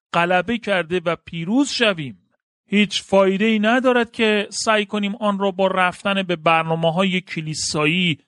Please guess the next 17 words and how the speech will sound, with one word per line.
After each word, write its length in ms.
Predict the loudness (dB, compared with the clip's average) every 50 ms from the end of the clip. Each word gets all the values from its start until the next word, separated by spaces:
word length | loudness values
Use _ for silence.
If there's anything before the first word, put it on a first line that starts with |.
| _ _ _ -2
و 100 | -2 0
گذراندن 840 | 0 0 -2 0 2 2 4 4 4 2 2 2 0 0 2 0 -2
تعدادی 680 | -4 -4 -2 0 0 0 2 2 0 0 0 -2 -4 -4
سمینارها 1040 | -4 -6 -4 -4 -4 -4 -4 -4 -2 0 0 0 -2 0 0 2 4 4 4 2 0 _ _ _ _ -2
و 100 | 0 2
جلسات 600 | 4 4 4 4 4 2 2 0 -2 -2 -2 -4
مسیحی 680 | -2 0 0 0 0 -2 -6 -8 -10 -4 0 0 0 2
بپوشانیم. 880 | 4 2 2 2 -2 -4 -4 0 0 0 0 0 0 -4 -6 -8 -12 _ _ _ _ _ _ _ _
موضوع 680 | -8 -6 -4 -2 -2 -2 0 2 4 4 4 4 2 0
مهم 500 | 0 2 2 2 2 0 -2 -2 -2 0 2
و 120 | 2 0
ضروری 880 | 0 0 2 2 2 2 2 0 0 0 0 2 2 2 0 -2 -4 -6
این 240 | -4 -2 -2 0 2
است 280 | 0 0 0 -2 -4
که 100 | -4 -2
با 200 | 0 2 2 2
خداوند 840 | 2 0 -2 0 2 4 2 2 2 2 2 2 2 0 -4 -8 -12